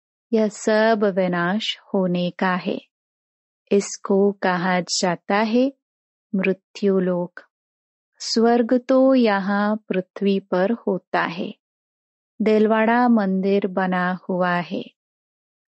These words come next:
नीचे तपस्या कर रहे हैं, ऊपर में है स्वर्ग।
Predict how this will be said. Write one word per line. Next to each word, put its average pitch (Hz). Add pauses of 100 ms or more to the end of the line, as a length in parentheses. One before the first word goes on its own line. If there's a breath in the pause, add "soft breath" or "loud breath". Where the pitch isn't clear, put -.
(120)
नीचे 202
तपस्या 190
कर 185
रहे 180
हैं, 254 (720)
ऊपर 208
में 220
है 226
स्वर्ग। -